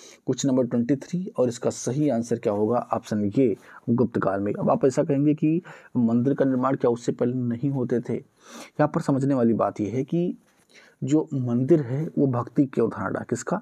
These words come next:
भक्ति की अवधारणा है। और जो भक्ति की अवधारणा है ना, वो गुप्त, गुप्त काल के आसपास ही डेवलप होती है। उससे पहले क्या था कि जो ईश्वर का रूप है वो, अ, एक था, यूनिफॉर्म था,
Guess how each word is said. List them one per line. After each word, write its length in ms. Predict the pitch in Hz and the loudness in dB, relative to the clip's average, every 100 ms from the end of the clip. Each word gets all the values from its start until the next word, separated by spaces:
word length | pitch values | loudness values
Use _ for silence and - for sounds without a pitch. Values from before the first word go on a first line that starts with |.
| - | -4
भक्ति 400 | 127 117 113 151 | -4 -4 0 0
की 100 | 143 | 2
अवधारणा 400 | 139 113 110 107 | 0 0 -2 -2
है। 160 | 104 131 - _ _ - - - - | -2 -4 -8 _ _ -20 -18 -14 2
और 120 | 160 | 4
जो 100 | 190 | 4
भक्ति 420 | 151 120 - 214 | 2 -2 -2 0
की 140 | 196 165 | 2 2
अवधारणा 400 | 131 127 123 131 | 2 0 0 0
है 80 | |
ना, 120 | 135 165 | 0 0
वो 240 | 117 147 | 2 4
गुप्त, 400 | 139 175 196 - 131 - - | 4 4 4 2 0 -2 -2
गुप्त 420 | 147 175 180 160 | 2 2 2 -2
काल 180 | 135 123 | 0 -2
के 140 | 143 131 | 0 0
आसपास 440 | 120 117 110 117 | 0 0 -4 -2
ही 60 | 151 | -2
डेवलप 400 | 123 113 120 117 | -2 -2 -2 -4
होती 200 | 113 - | -12 -16
है। 60 | _ - - - - | _ -20 -20 -20 0
उससे 220 | 190 - | 2 4
पहले 280 | 240 190 185 | 2 4 2
क्या 180 | 170 123 | 4 0
था 160 | - 165 | 0 -2
कि 300 | - 214 - - - - - | 0 0 -2 -12 -20 -10 -2
जो 300 | 147 196 196 - | 4 4 4 2
ईश्वर 460 | 180 - - 190 - - - | 2 2 2 2 0 -6 2
का 120 | 151 | 4
रूप 280 | 139 135 165 - | 6 4 2 0
है 140 | 143 156 | -2 2
वो, 500 | 151 135 165 196 196 _ _ _ _ - _ _ - | 2 2 4 4 0 _ _ _ _ -20 _ _ -4
अ, 160 | 127 127 - | -2 -2 0
एक 160 | 156 147 | 2 2
था, 180 | - - - - | -6 -8 -6 0
यूनिफॉर्म 520 | 139 143 139 135 143 | 2 2 2 0 0
था, 260 | 151 151 | 0 -2